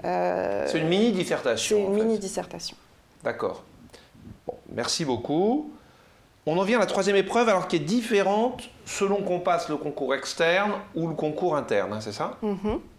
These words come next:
Speaker 1: Alors, euh, en concours externe, c'est une dissertation, euh, de droit public. Euh, donc, je vous disais, plutôt de type, euh, concours administratif, euh, classique,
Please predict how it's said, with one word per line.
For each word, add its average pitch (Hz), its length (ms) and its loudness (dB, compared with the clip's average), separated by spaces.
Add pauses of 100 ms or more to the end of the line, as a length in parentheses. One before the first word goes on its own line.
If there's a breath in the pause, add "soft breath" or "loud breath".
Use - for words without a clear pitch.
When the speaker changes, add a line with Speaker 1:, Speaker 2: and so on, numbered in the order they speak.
(800 loud breath)
Speaker 1:
Alors, 190 400 0
euh, 185 380 4
en 233 120 2
concours 247 280 -2
externe, 196 520 0
c'est 196 320 -4
une 208 80 0
dissertation, 185 880 -4
euh, 165 140 -2
de 180 120 0
droit 180 200 0
public. 175 540 -6 (640 loud breath)
Euh, 175 680 4
donc, 180 220 -2
je 196 100 -4
vous 190 80 -2
disais, 190 400 2
plutôt 220 420 -2
de 220 100 4
type, 208 420 -4
euh, 180 120 2
concours 196 360 -2
administratif, 196 920 -2
euh, 175 200 2
classique, 180 680 -6